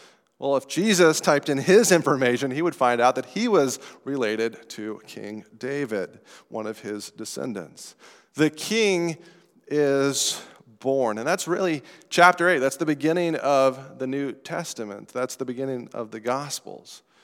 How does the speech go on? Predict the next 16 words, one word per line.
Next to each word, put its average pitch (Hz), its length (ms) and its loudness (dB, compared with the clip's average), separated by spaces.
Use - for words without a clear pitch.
And 156 80 0
now 175 100 8
we 180 80 6
come 185 240 4
to 165 560 0
chapter 143 640 0
nine. 127 500 2
What 180 140 4
does 214 160 2
this 196 180 2
king 185 320 0
do? 165 240 6
Well, 156 100 2
this 170 160 0
king 226 300 -2
preaches 165 720 0